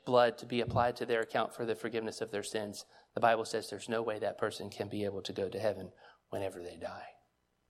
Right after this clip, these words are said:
You know, every story needs a conclusion, and every sermon needs an invitation.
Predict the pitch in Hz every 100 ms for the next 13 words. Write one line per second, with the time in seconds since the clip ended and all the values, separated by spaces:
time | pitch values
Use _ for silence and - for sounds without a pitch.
0 | _ _ _ _ _ _ _ _ _ _
1 | _ _ _ _ _ _ _ _ - 117
2 | 110 143 147 143 127 - - - - 151
3 | 143 123 120 131 135 123 123 120 107 139
4 | 127 110 110 110 127 - - _ - -
5 | 113 117 117 120 117 - - - 190 143
6 | 110 120 - _ _ _ 113 123 120 117
7 | - - - _ _ _ 117 113 117 113
8 | 107 113 107 - 101